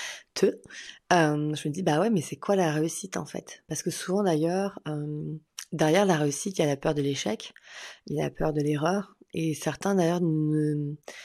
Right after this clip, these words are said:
n'ont pas l'impression de réussir parce que, euh, ils sont plutôt empreints de, d'échecs et d'erreurs, mais souvent c'est à cause d'une vision pour moi qui est erronée. Donc du coup, je me suis dit, bah vas-y, on va reparler un petit peu de ça. On est en début, euh, début janvier,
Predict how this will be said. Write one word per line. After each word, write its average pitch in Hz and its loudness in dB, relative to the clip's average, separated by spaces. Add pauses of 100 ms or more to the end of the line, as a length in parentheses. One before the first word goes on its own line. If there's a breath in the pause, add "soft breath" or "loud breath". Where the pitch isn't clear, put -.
(260 loud breath)
n'ont 151 0
pas 208 6
l'impression 180 2
de 156 2
réussir 196 2
parce 156 -2
que, 208 0 (420)
euh, 160 0
ils 156 -6
sont 156 -8
plutôt - -4
empreints 175 -2 (640 loud breath)
de, 151 0
d'échecs 160 0
et 151 -4
d'erreurs, 156 0 (120)
mais 156 2
souvent 175 -2
c'est 214 -2
à 156 -2
cause 190 0
d'une 165 2
vision 156 0
pour 180 -8
moi 180 -2
qui 180 0
est - 4
erronée. 160 -2 (300)
Donc 156 2
du 151 0
coup, 269 0
je 294 2
me 214 4
suis 185 -4
dit, 170 0
bah 156 4
vas-y, 147 0 (100)
on 160 -4
va 151 -4
reparler 165 -2
un 269 0
petit - -6
peu 170 -2
de 151 -4
ça. - -6
On 165 -4
est - -4
en 143 -6
début, 170 2
euh, 143 0 (640 loud breath)
début 170 4
janvier, 175 4